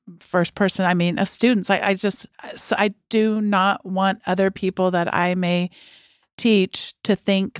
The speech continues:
that the way that they speak, the way they write, the way they think is wrong, and they need this thing because they're inadequate. So that's one concern. And then the second concern goes back to your example of the letter to grandma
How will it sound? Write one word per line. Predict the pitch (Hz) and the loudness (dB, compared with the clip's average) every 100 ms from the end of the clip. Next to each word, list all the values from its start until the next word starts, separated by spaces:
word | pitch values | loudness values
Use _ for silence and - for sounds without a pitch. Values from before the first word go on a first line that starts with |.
| - | 0
that | 196 175 - | 2 2 -2
the | 185 | -2
way | 185 190 185 | 0 2 2
that | 180 180 - | 2 -2 0
they | 185 | -2
speak, | 180 - 180 170 | -2 -2 -2 0
the | 190 | 0
way | 180 175 | 2 2
they | 180 180 | 2 2
write, | 175 175 180 | 2 0 0
the | 180 | 0
way | 175 | 2
they | 175 175 | 2 0
think | - 180 170 | 0 -2 0
is | 185 180 | -2 0
wrong, | 185 180 180 | 2 2 0
and | 180 180 | 0 2
they | 175 | 2
need | 180 196 214 208 185 170 | 4 6 6 6 2 2
this | 180 170 | 2 2
thing | - 185 175 170 170 - _ _ _ - | 0 0 2 0 -4 -8 _ _ _ -4
because | 196 208 175 | 0 2 2
they're | 180 | 2
inadequate. | - 175 165 175 180 165 - 165 - | 2 -2 0 0 0 -2 -2 -2 -2
So | 185 | 2
that's | 190 - | 2 2
one | 202 196 | -2 -2
concern. | 185 185 - 175 165 170 | 0 -4 -2 -4 -2 -4
And | - 190 | 0 0
then | 185 | 2
the | 170 | 2
second | 254 247 233 | 0 0 0
concern | 214 196 - 180 175 | 0 -2 -2 -2 0
goes | 175 170 | -2 0
back | 175 165 - | 0 -2 -4
to | 196 | -6
your | 185 175 | -4 -4
example | 175 170 170 190 180 | -4 -4 -4 -2 -2
of | - 170 180 | 0 -2 -2
the | 175 | -2
letter | 170 175 180 | 0 0 -2
to | - - | -4 -10
grandma | - 214 240 214 175 170 | -2 0 2 4 4 2